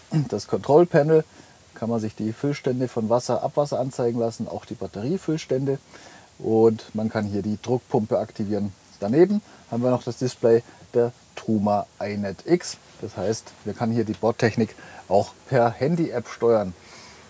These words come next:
Und das Gute ist, wenn es hier mal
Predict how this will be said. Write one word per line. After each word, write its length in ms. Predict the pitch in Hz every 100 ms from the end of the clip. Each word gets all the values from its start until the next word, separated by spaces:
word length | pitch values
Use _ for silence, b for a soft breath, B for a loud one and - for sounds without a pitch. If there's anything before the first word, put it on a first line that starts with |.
| -
Und 160 | - 110
das 160 | 113 -
Gute 220 | 156 160
ist, 260 | 156 - - - - - - - - - - - - - - - - - - - - -
wenn 140 | 120 135
es 100 | -
hier 140 | 135
mal 340 | 127 117 120